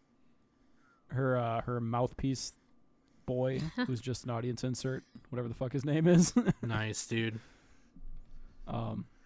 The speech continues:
Speaker 1: but yeah, this season started out really good. It started, like, it kind of started in the middle of a gamble.
Speaker 2: That's why I was so confused.
Speaker 1: Yeah, and then they, well, they flash back to
Speaker 2: Ugh.
Speaker 1: it in episode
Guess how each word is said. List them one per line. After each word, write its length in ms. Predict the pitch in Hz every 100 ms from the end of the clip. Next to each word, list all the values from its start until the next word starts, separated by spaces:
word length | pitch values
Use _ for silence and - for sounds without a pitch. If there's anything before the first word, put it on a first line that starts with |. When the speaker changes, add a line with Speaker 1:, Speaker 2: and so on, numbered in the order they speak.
| - - -
Speaker 1:
but 80 | 143
yeah, 100 | 147
this 140 | 175
season 300 | - 226 202
started 320 | 170 160 165
out 140 | 151 151
really 220 | 147 135
good. 200 | 131 131
It 80 | 127
started, 360 | - 147 147 -
like, 220 | 139 123 -
it 120 | 143
kind 160 | 165 170
of 60 |
started 340 | - 147 147 139
in 100 | 127
the 60 |
middle 500 | 120 127 139 151 147
of 160 | 143 135
a 80 | 135
gamble. 240 | 135 175
Speaker 2:
That's 280 | 233 262 -
why 320 | 294 302 311 277
I 240 | 220 226
was 180 | 220 220
so 520 | - - 214 214 220
confused. 1600 | 220 247 220 - - 196 233 254 285 277 233 208 180 180 - - - _ _ _ _ _ _ _ _ _ _ _ -
Speaker 1:
Yeah, 280 | 156 143 143
and 120 | 165 196
then 100 | 208
they, 160 | 196
well, 140 | 185 175
they 100 | 170
flash 280 | 208 208
back 280 | 185 247 180
to 100 | - 151
Speaker 2:
Ugh. 40 |
Speaker 1:
it 40 | 139
in 80 |
episode 420 | 143 - 147 127